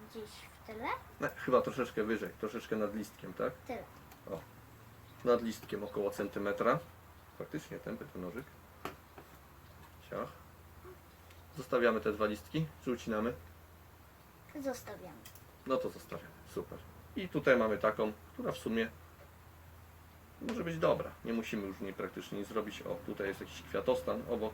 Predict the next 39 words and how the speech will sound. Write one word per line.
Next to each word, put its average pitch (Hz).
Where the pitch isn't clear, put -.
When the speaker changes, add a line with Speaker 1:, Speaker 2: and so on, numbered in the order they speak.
Speaker 2:
Ten 117
kwiatostan 113
usuniemy. 123
A 127
po 120
co 113
usuniemy 104
ten 101
kwiatostan? 107
Żeby 117
po 117
co 117
roślinka 113
co 113
miała? 113
Siłę. 147
Bo 262
Speaker 1:
Mhm. 127
Speaker 2:
jak 123
wszystko -
idzie 123
w -
ten 123
kwiatostan, 120
to 131
ona 131
nie 135
ma 139
siły. 113
Tak 123
to, 120
no, 123
zostawiamy 113
te 98
listki, 113
możemy 98
je 98
nawet, 98
o, 92